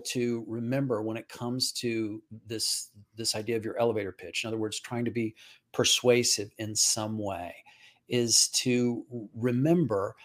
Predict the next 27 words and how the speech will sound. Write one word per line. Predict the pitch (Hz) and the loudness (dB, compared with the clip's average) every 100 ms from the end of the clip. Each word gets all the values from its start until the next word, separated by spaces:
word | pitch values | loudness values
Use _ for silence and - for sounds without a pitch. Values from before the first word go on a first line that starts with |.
| _ - | _ 0
that | 120 123 | 0 4
the | 120 | 6
simplest | - 160 160 156 151 - 113 | 8 10 8 6 4 4 2
message | 110 101 - 101 101 - - - | 2 2 0 0 -2 -4 -6 -4
is | 107 | -4
the | - | 0
strongest. | - - 95 90 - - - - - _ _ _ _ _ _ _ _ _ _ _ _ - | 0 0 -4 -6 -8 -4 -4 -4 -10 _ _ _ _ _ _ _ _ _ _ _ _ 0
And | 117 113 113 - - | 2 2 0 -8 -20
th-, | - - | -18 -12
think | - 170 | 8 10
about | 147 107 | 10 8
that | 120 - | 6 4
for | |
a | 113 | 2
second. | 120 131 | 2 4
By | 175 | 8
the | 202 | 12
way, | 131 | 12
as | 120 | 10
I | 165 | 8
share | - 196 | 8 8
these | 180 - | 8 6
principles, | 151 135 123 - | 4 2 0 6
Jessica, | 151 - 123 143 | 6 8 4 4
I, | |
I | 151 139 | 4 6
want, | 151 180 | 6 6